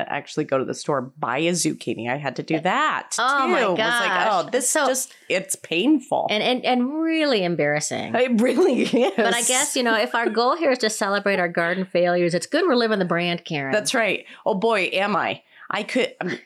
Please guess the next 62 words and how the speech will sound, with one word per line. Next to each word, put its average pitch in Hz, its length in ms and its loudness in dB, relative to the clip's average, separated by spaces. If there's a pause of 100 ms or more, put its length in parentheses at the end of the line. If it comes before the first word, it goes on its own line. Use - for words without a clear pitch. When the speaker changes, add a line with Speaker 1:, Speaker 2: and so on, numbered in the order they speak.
(140)
Speaker 1:
I 175 60 -4
mean, 202 160 0
that's 196 220 0
me 214 140 2
every 175 180 0
day. 156 260 0 (400)
Speaker 2:
Yeah. 202 160 -2
Speaker 1:
Look 196 160 -2
at 220 40 0
me 196 140 2
fail. - 440 -2
Speaker 2:
<laughs> - 40 2 (1120)
Speaker 1:
It's 262 240 -2
Speaker 2:
And 269 80 -4
I 302 160 0
Speaker 1:
pretty - 80 -6
Speaker 2:
got, 320 140 0
Speaker 1:
constant. - 240 -2
Speaker 2:
I 339 40 0
have 320 140 0 (100)
eggplant 247 520 0
coming 175 320 -2
in 160 100 2
all 160 200 0
over 147 200 0
the 139 80 0
place. 131 320 -2
Speaker 1:
I 196 100 0
do 190 140 0
too. 285 540 0
Eggplant 190 460 -2
Speaker 2:
Oh, 233 120 0
shoot, 311 160 0
Speaker 1:
was - 80 2
Speaker 2:
I 233 40 4
was 240 80 -2
gonna 233 160 0
Speaker 1:
very 220 120 0
Speaker 2:
ask 214 140 0
Speaker 1:
happy. 208 240 -2
Speaker 2:
you, 143 160 -2
I - 40 -16
was - 100 -8
gonna 208 120 2
ask 185 180 -2
if 196 120 -6
you 170 100 0
wanted 165 280 -2
some 131 300 -2
because 143 400 -2
Speaker 1:
I 156 40 -2
love 214 440 0
eggplant. 156 160 0
Speaker 2:
I 285 200 0
like 262 260 -2
eggplant, 190 500 -2
but 175 100 0
when 208 140 2
it 190 140 2
all 190 200 2
comes 190 340 -2
in, 180 400 -2